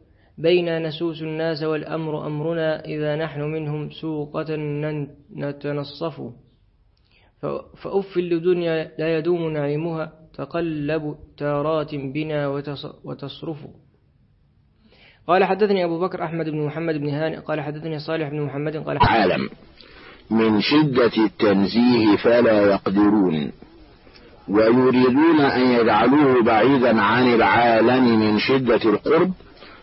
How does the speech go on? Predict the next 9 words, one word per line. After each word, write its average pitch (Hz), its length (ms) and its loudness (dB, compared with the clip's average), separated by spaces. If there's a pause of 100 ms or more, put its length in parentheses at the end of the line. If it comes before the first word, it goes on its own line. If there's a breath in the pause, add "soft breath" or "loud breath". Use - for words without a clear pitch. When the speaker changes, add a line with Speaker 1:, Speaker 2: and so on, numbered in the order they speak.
(140)
Speaker 2:
فلا 123 400 4
يتحقق 101 640 0
لهم، 82 380 2 (760 loud breath)
فهم 120 380 4
على 143 360 4
الدوام 117 720 4 (300)
متحيرون. 95 880 0 (1700 loud breath)
وهذا 120 440 2
الكلام 117 680 2